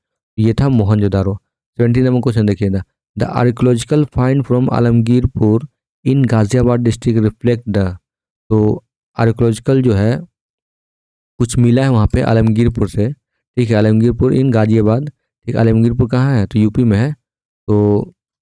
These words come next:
वो क्या दिखाता है? तो ऑप्शन ए हड़प्पा कल्चर, ऑप्शन बी वैदिक कल्चर, ऑप्शन सी मौर्य कल्चर या ऑप्शन डी गुप्ता पीरियड कल्चर। तो स-, दो,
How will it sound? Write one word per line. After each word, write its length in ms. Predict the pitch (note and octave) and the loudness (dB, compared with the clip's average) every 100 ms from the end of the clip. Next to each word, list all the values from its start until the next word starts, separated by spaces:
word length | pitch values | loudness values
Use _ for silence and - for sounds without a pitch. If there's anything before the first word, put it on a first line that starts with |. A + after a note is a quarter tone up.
| _ _ _ | _ _ _
वो 100 | D3 A#2 | -8 -6
क्या 180 | - C#3 | -2 -2
दिखाता 480 | B2+ A2+ - G2 G2 | 0 -2 -4 -10 -8
है? 140 | F#2 - _ _ _ | -10 -14 _ _ _
तो 60 | G#2+ | -6
ऑप्शन 300 | G#2 B2 A#2 | -4 -2 0
ए 100 | G#2 A2+ - _ _ _ _ _ _ _ _ | -2 -6 -12 _ _ _ _ _ _ _ _
हड़प्पा 280 | G#2+ G2+ B2+ | -4 -2 -2
कल्चर, 400 | A#2 B2+ A#2 D3+ | -2 -2 -2 -2
ऑप्शन 300 | - - A#2+ A2 | -2 -2 0 0
बी 120 | G#2 | 2
वैदिक 340 | G2 G#2 A#2 | 0 0 0
कल्चर, 320 | C3 B2 C#3+ C#3+ | 0 -2 0 -2
ऑप्शन 240 | - A2+ | -2 -4
सी 140 | A2 G#2 | -2 0
मौर्य 320 | G#2 G#2 A#2 | 2 2 0
कल्चर 320 | A#2 A#2+ C3+ | 0 -2 0
या 140 | B2+ G#2 | 0 0
ऑप्शन 220 | - G#2+ | 0 -2
डी 140 | B2+ | -2
गुप्ता 360 | B2+ - - A2 | -2 -4 -4 -6
पीरियड 320 | - G#2+ A2+ | -2 -2 -2
कल्चर। 400 | - G2+ - G2 | -4 -4 -2 -2
तो 560 | F#2+ _ _ _ _ A2 | -4 _ _ _ _ -6
स-, 100 | G2+ A2+ | -4 0
दो, 160 | A2+ | 0